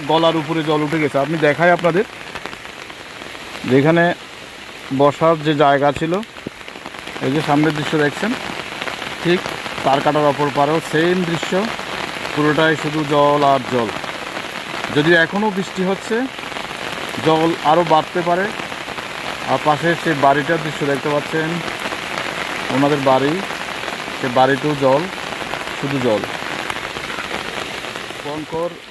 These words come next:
মুরু নদীর পাড়ে, উত্তর পাড়ের দৃশ্য দেখছেন, যে জল কীভাবে দাঁড়িয়ে গেছে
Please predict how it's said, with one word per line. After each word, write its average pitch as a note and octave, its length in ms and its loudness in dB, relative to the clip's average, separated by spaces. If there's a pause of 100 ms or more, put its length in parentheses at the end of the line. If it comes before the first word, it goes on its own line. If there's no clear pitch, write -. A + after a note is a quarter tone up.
মুরু D3+ 260 -2
নদীর F3 300 -2
পাড়ে, B2 180 2 (800)
উত্তর E3+ 260 -2 (120)
পাড়ের D#3 280 2 (180)
দৃশ্য C3 180 -6 (120)
দেখছেন, B2 280 -4 (1500)
যে C3 80 2 (120)
জল C3+ 220 4 (200)
কীভাবে D3 360 2
দাঁড়িয়ে C3 320 2
গেছে C3 180 -6